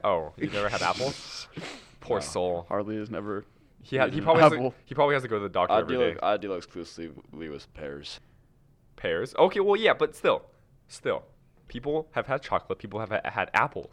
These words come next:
Speaker 2: But you gotta put 'em together.
Speaker 1: But have you had apple dipped chocolate? I mean, chocolate dipped <laughs> apples.
Speaker 2: <laughs> Sh-, I,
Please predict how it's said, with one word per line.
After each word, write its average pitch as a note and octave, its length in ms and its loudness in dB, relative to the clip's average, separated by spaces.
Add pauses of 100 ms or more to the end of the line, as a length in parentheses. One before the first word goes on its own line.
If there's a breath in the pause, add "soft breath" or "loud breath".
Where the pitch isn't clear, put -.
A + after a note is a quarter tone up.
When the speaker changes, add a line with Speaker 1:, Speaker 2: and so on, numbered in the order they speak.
Speaker 2:
But A#2 80 -4
you A2 80 0
gotta G#2+ 140 0
put G#2+ 160 -8
'em A2 100 -8
together. G#2 220 -4
Speaker 1:
But A2 140 8
have A#2 180 0
you D#3 100 -6
had A#2+ 540 -4 (420)
apple A2 240 -2
dipped G#2+ 260 -6
chocolate? - 480 -4 (760)
I G#2+ 80 2
mean, G#2+ 120 -2
chocolate - 300 4
dipped A2 220 2
<laughs> - 80 4
apples. C#3+ 340 6
Speaker 2:
<laughs> G#3+ 800 8
Sh-, - 320 -4
I, G#3 460 12